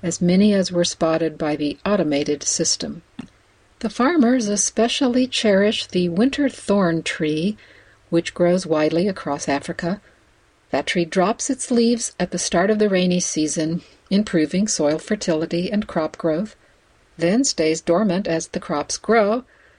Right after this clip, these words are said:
and so does not compete with them for water and nutrients.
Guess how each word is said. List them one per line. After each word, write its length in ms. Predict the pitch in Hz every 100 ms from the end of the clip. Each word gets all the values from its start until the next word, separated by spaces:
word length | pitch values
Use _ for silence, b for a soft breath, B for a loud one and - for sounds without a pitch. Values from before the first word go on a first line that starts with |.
| b
and 340 | 196 208 196 214
so 240 | - 190
does 260 | 185 185 175
not 280 | 175 240
compete 400 | - 185 - 220
with 160 | 190 180
them 180 | 175 180
for 160 | -
water 320 | 165 170 170 170
and 160 | 170
nutrients. 760 | 170 214 - 160 147 - -